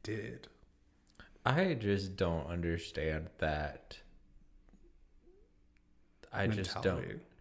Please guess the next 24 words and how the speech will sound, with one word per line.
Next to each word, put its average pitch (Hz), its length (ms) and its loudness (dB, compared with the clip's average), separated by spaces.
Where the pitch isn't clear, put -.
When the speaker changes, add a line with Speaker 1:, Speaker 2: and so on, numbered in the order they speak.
Speaker 2:
What? 98 360 0
Speaker 1:
Mentality? 117 640 4
Speaker 2:
Just, 170 460 4
eh, 147 60 0
but 147 180 6
it's 147 160 4
almost 143 320 6
like, 92 320 6
it's, 113 280 0
as 104 260 6
a 95 100 10
father, 85 580 6
I 85 60 6
feel 92 220 4
like 85 320 2
you're 85 200 4
like, 76 300 0
"That's 76 260 -2
what 65 80 -4
you're 57 140 -8
supposed - 540 -10
to - 60 -14
say." - 720 -8
Speaker 1:
Yeah. - 200 -2